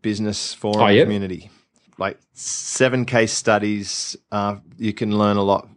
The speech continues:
Speaker 1: about business from, um, that,
Speaker 2: Yep.
Speaker 1: and then, and run it as an educational thing and explain to people they can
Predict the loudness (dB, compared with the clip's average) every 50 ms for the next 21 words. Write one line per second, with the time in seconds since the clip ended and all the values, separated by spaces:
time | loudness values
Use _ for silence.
0 | -12 -8 -6 -2 -2 -2 -2 -4 -4 -4 -4 -2 -2 -4 -4 -4 -4 -2 -2 -2
1 | -2 -2 -4 -6 -8 -12 -16 -18 -12 -10 -8 -8 -6 -8 -10 -12 -14 -18 _ _
2 | _ _ _ _ _ _ -8 -8 -8 -6 _ 2 4 4 4 4 2 0 0 -2
3 | -4 -2 0 2 4 4 4 4 4 4 4 4 2 2 0 -2 -2 -4 -6 -4
4 | -4 -4 -4 -4 -4 -2 0 2 2 2 0 0 0 0 0 0 -2 -4 -8 -6
5 | 0 2 4 4 4 4 2 2 0 -2 -4 0 2 2 2 2 0 2 0 0
6 | 0 0 -4 -2 -2 -2 -4 -4 -6 -6 -6 -6